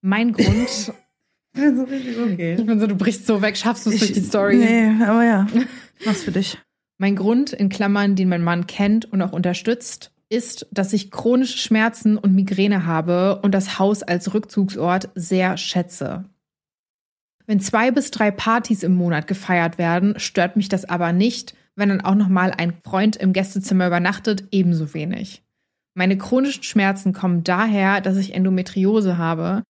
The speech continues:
Speaker 1: weshalb ich während meiner Periode sehr stark blute.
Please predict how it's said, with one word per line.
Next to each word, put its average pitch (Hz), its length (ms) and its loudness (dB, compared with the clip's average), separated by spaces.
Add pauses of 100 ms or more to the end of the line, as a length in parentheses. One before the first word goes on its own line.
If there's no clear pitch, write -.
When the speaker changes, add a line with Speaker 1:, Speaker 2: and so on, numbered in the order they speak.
(160)
Speaker 1:
weshalb 196 280 0
ich 196 140 -4
während 190 240 2
meiner 180 200 0
Periode 185 640 0
sehr 185 340 2
stark 185 520 -2
blute. 170 560 -4